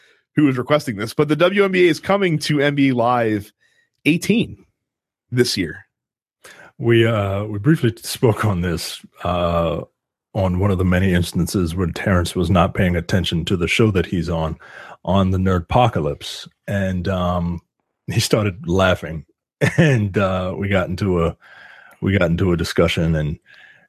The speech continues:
Speaker 2: Jay hates female athletes, and, and, um, and I think this is, is, uh, very good for the W N B A.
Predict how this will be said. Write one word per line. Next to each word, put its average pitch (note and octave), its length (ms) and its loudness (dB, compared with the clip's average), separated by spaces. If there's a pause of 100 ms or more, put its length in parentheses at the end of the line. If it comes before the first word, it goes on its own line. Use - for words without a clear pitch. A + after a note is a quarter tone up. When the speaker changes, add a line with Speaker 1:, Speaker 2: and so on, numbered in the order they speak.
(100)
Speaker 2:
Jay E2 640 2
hates E2+ 420 0
female E2+ 440 2
athletes, D#2+ 680 -2
and, D2 240 -4 (580)
and, D#2+ 380 -6
um, D#2 720 -4 (680)
and F3+ 480 -6 (120)
I A#3 160 2
think B3 320 0
this G3 240 2
is, D3 580 2 (580)
is, A#2+ 360 -2
uh, G2 720 -6 (360)
very D3+ 340 4
good A2 340 0
for - 100 -8
the F#2 80 -4
W F#2 320 -4
N E2+ 120 -6
B D#2 160 -8
A. C#2 80 -10